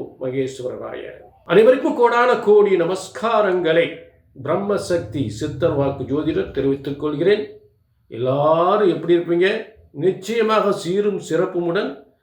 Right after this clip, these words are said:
சகல யோகங்களும், சகல செல்வங்களும், சகல சௌபாக்கியங்களும் பெற்று சிறந்த வாழ்க்கை வாழ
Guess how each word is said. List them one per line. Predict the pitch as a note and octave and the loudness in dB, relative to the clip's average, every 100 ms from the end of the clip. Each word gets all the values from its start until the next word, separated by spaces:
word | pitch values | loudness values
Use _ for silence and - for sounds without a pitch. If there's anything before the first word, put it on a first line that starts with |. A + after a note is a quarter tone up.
| _ _ _ - | _ _ _ -2
சகல | A#3 A#3+ A#3 G3 G3+ | 2 4 4 4 4
யோகங்களும், | G3 G3+ F#3 F3+ D#3+ - | 4 2 2 0 -2 -4
சகல | F3+ F3+ F3 C3+ | -4 -2 -2 -2
செல்வங்களும், | E3+ F3 F#3+ E3+ E3 C#3 D#3+ | -4 -2 -2 -2 -4 -4 -4
சகல | E3+ E3+ D#3 C3 - | -2 0 0 -2 -2
சௌபாக்கியங்களும் | D#3+ F#3 F#3+ E3+ D#3+ E3 D#3 D3 | 0 2 0 -2 -4 -6 -4 -4
பெற்று | D3 C#3+ D3 B2+ - - - - - | -8 -8 -8 -8 -8 -18 -20 -20 -4
சிறந்த | D3+ D#3+ D#3+ D3+ C#3 | 0 0 2 0 0
வாழ்க்கை | C3 - B2+ G#2 G#2 A#2+ | -2 -4 -4 -4 -8 -2
வாழ | C#3+ D3 | 0 0